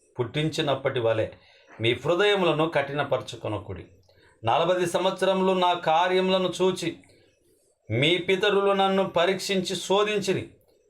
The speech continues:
కావున నేను ఆ తరం వారి వలన విసికి, వీరెల్లప్పుడూ తమ హృదయాలోచనలలో తప్పిపోచున్నారు, నా మార్గములను తెలుసుకొనలేదు గనక నేను కోపముతో ప్రమాణము చేసినట్టు వారు నా విశ్రాంతిలో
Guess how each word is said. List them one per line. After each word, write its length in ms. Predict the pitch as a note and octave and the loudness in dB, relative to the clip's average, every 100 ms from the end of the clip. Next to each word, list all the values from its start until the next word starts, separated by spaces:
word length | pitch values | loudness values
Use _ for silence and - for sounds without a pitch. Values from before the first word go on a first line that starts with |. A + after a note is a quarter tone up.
| - | 0
కావున 440 | C3+ F3 F#3+ F#3+ | 2 4 4 2
నేను 280 | F#3 F3+ F3 | 4 2 4
ఆ 200 | E3 D#3 | 4 2
తరం 360 | D#3 D#3+ F#3+ F#3 | 2 2 2 2
వారి 300 | E3+ E3 D#3+ | 2 4 4
వలన 500 | D3+ D3+ D3 C#3 B2+ | 2 2 0 -2 -4
విసికి, 680 | A2 C3 - - F3+ C#3 - - _ _ _ _ _ - | -6 -6 -10 -6 -4 -4 -6 -20 _ _ _ _ _ -4
వీరెల్లప్పుడూ 960 | B2 D3+ D3 F3 F#3 F#3 G3 G3 E3+ - - - | 0 2 2 2 0 0 0 2 0 -2 -6 -2
తమ 160 | C#3+ | 0
హృదయాలోచనలలో 1400 | D3 - F3 G3 G3+ G3+ G#3 G#3 G3+ G3 F#3 E3+ D3 - - | 0 0 2 4 4 4 2 2 2 2 2 2 0 -2 -4
తప్పిపోచున్నారు, 1160 | - D3 G3 G3 F#3+ F3+ F3 E3+ D#3+ D3+ B2 G2+ - _ _ _ - | 0 0 0 0 2 2 0 -2 2 2 0 -4 -12 _ _ _ -2
నా 120 | A2+ | 0
మార్గములను 840 | B2+ C3+ E3+ F#3+ F#3 F3+ E3+ E3 E3+ | 2 2 4 2 2 2 2 2 2
తెలుసుకొనలేదు 1000 | D3+ D3 - - D3+ D3 C3+ B2 A#2+ A2+ | 0 -2 -4 -4 0 0 0 2 0 0
గనక 760 | A2 A2 G#2+ - F2 - - _ _ | 0 0 -2 -2 -6 -8 -20 _ _
నేను 260 | A2+ C#3 C#3+ | 0 2 2
కోపముతో 720 | D#3 G3 G3+ G3+ F#3+ G3 F#3+ | 2 2 2 2 2 2 2
ప్రమాణము 680 | F3+ D3+ D#3 F3+ G3 G3+ G3+ | 2 2 4 4 4 2 0
చేసినట్టు 600 | F#3+ F3+ F3+ F3 E3+ E3+ | 0 0 0 -2 -2 0
వారు 320 | D#3+ D3+ D3+ | 2 4 2
నా 160 | D3 C3+ | 2 0
విశ్రాంతిలో 1040 | C3 B2+ D#3 E3 E3 E3+ C#3+ A#2 A2+ A#2 | -2 -2 0 0 0 -2 2 2 2 -2